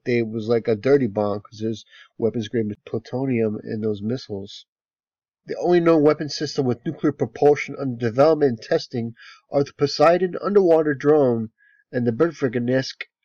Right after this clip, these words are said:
cruise missile. The weapons testing facility on the White Sea, some twenty-five kilometers west of the Severensk. Casualties after a missile engine explosion.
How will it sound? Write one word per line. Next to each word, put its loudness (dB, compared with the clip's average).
cruise -4
missile. -2
The -4
weapons 0
testing -2
facility 0
on -4
the 0
White 4
Sea, -2
some -6
twenty-five -2
kilometers 0
west 2
of -6
the -6
Severensk. -2
Casualties 0
after 0
a 2
missile 0
engine 0
explosion. 0